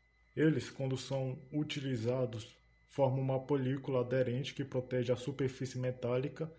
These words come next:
e impede a aceleração do processo de corrosão, além de prolongar o tempo de vida útil do equipamento. O inibidor de corrosão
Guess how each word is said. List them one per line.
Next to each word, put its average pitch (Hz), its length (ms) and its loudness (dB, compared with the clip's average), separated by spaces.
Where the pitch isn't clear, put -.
e 127 100 -2
impede 131 460 0
a 135 40 0
aceleração 131 640 0
do 127 80 -2
processo 131 540 -2
de 127 100 -4
corrosão, 123 600 -2
além 131 240 2
de 147 100 0
prolongar 139 760 0
o 139 80 -2
tempo 139 340 -2
de 131 160 0
vida 131 240 2
útil 131 260 2
do 127 100 0
equipamento. 131 680 -4
O 135 80 0
inibidor 143 420 2
de 139 120 -6
corrosão 127 600 0